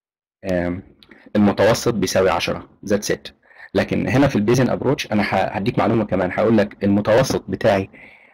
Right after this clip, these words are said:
عشرة، بس باحتمال خطأ زائد أو واحد، زائد أو ناقص اتنين. يعني بقول لك إن أنا، أنا الاحتمال الكبير عندي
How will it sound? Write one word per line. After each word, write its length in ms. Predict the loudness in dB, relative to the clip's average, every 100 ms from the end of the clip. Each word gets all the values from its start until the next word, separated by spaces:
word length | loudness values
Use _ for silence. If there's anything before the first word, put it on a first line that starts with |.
| -4
عشرة، 360 | 0 2 2 0 -4
بس 280 | -4 -4 -4
باحتمال 440 | -4 -2 0 0
خطأ 360 | 0 -2 -2 -4 _ -8
زائد 280 | 0 0
أو 240 | 0 -2 2
واحد، 280 | 0 0 -4 -6
زائد 240 | 0 0 2
أو 100 | 0
ناقص 240 | -2 -4
اتنين. 280 | -4 -6 -8 _ -2
يعني 320 | 0 2 2
بقول 240 | 2 2
لك 240 | 2 0 -4
إن 120 | 0
أنا، 200 | 0 -2 -8 -16 -18 -10 -10 -10 -18 _ _ _ -2
أنا 400 | 0 0 -2 -8 _ _ _ _ _ _ _ _ _ _ -20 -18 -8
الاحتمال 480 | -4 -4 0 2
الكبير 280 | 2 2 0
عندي 380 | 2 0 -2 -6